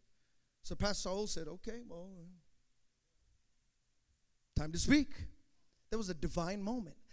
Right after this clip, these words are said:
a divine opportunity. I asked Pastor Sonny Junior, "When's the fir-, first time you spoke?" He told me the first time he ever spoke, he was nineteen years old, and he spoke on a Father's Day because his mother forced him to speak. You gotta speak.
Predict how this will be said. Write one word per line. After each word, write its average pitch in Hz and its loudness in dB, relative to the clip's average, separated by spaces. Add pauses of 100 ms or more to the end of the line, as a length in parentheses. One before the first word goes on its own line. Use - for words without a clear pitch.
a 147 -2
divine 175 2
opportunity. 196 4 (480)
I 240 10
asked 277 6
Pastor 277 6
Sonny 269 4
Junior, 285 0
"When's 233 4
the 233 0
fir-, 262 0
first 247 0
time 247 2
you 285 0
spoke?" 190 2
He 262 -2
told 247 2
me 220 0 (240)
the 208 0
first 339 2
time 294 4
he 277 2
ever 269 2
spoke, 262 2
he 208 0
was 180 -4
nineteen 285 2
years 262 -2
old, 185 0 (420)
and 202 0
he 214 0
spoke 233 2
on 220 0
a 175 0
Father's 254 0
Day 180 0 (200)
because 175 4
his 160 -2
mother 196 0
forced 202 2
him 160 0
to 147 -4
speak. - 0 (2000)
You 175 -14
gotta 175 0
speak. 160 -4